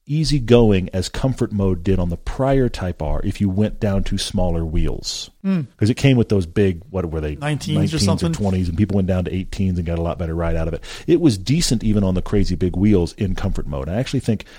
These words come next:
Speaker 1: I didn't have them back to back, so I don't know. I actually think it might be a tiny bit more comfortable than the new Type R in comfort mode.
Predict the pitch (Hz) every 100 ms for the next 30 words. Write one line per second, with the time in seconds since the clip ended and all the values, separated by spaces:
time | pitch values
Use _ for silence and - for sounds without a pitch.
0 | - 104 117 117 104 92 87 85 82 71
1 | 92 85 76 80 123 - 110 104 - 98
2 | - - - 123 120 190 - 87 - 110
3 | - 82 80 - _ _ _ 92 98 92
4 | 87 80 90 90 101 107 107 - - -
5 | 71 69 98 92 - 92 - 78 76 -